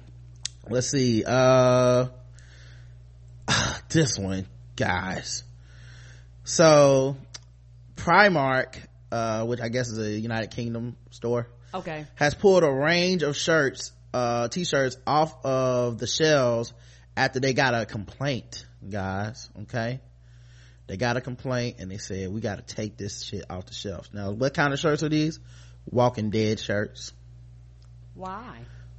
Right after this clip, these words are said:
Speaker 1: Mm-hmm. Mm-hmm. 'Cause they were racist, Karen.
Speaker 2: Against zombies?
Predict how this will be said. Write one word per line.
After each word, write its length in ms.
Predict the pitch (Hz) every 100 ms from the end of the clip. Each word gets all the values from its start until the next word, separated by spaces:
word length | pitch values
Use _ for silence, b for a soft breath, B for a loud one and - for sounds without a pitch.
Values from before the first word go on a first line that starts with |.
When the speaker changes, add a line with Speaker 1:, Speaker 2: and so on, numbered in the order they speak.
| - -
Speaker 1:
Mm-hmm. 440 | 101 101 113 123 156 - 131
Mm-hmm. 420 | 104 104 117 127 151 -
'Cause 160 | -
they 120 | 123 110
were 140 | 95
racist, 580 | 98 101 90 - - -
Karen. 460 | 92 78 160 - - - - - - -
Speaker 2:
Against 320 | 156 175 156
zombies? 480 | 202 202 196 196